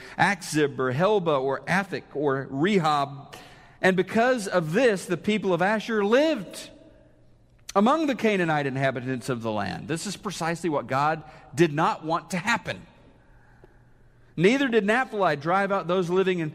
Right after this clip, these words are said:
Beth Shemesh or Beth Anath, but the Naphtalites too lived among the Canaanite inhabitants of the land, and those living in Beth Shemesh and Beth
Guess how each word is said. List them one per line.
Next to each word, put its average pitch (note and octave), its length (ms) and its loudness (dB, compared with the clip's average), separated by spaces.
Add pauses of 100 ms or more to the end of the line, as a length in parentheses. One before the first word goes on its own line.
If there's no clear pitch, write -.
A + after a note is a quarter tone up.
(200)
Beth F#3 220 4
Shemesh F#3+ 540 -2
or C#3+ 80 -4
Beth E3 240 0
Anath, E3+ 480 -2
but D3 100 -8
the D#3+ 60 -6
Naphtalites E3 600 0
too G#3 240 -2
lived E3+ 280 -2
among E3 160 -4
the D#3 60 -8
Canaanite F#3 440 -2
inhabitants D#3+ 460 -4
of D#3 80 -4
the C3+ 60 -2
land, F#3 360 0 (300)
and E3+ 120 2
those G3+ 240 2
living G3+ 280 4
in E3+ 140 -2
Beth F3+ 220 2
Shemesh F#3 600 0
and C3 160 -4
Beth F#3 240 2